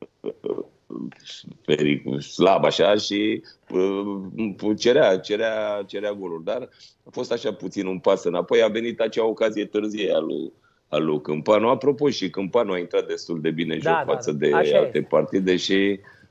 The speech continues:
Speaker 1: uh, a contribuit așa la presiunea aia care s-a pus pe,
Speaker 2: Da.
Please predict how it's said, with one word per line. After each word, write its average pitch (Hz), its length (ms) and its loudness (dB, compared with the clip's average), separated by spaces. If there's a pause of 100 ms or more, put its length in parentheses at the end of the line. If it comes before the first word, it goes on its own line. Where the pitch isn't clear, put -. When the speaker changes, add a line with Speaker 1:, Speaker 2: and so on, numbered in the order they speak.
Speaker 1:
uh, 98 680 2 (220)
a 107 140 4
contribuit 110 680 0
așa 85 260 0
la 76 160 -2
presiunea 73 580 -4
aia 69 100 0
care 73 220 -2
s-a 69 200 -2
pus - 280 -8
pe, - 240 -2
Speaker 2:
Da. - 140 -2